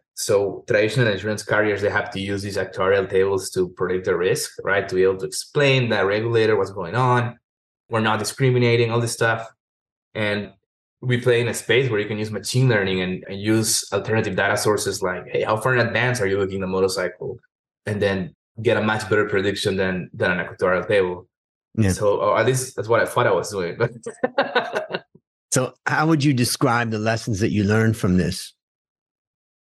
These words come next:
Speaker 1: I think that the biggest is a lot of young people tend to underestimate experience.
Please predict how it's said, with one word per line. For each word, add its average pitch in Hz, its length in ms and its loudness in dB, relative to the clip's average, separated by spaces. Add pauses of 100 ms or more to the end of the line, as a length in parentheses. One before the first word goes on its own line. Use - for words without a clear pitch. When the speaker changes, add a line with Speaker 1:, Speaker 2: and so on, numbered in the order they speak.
(100)
Speaker 1:
I 113 80 -10
think 175 200 2
that 113 240 0
the 113 80 2
biggest 123 580 2
is - 400 -4 (720)
a 101 100 -4
lot 107 160 4
of 107 180 2
young 117 160 2
people 113 260 2
tend 104 260 0
to 98 340 -2 (240)
underestimate 98 920 0
experience. 104 760 -2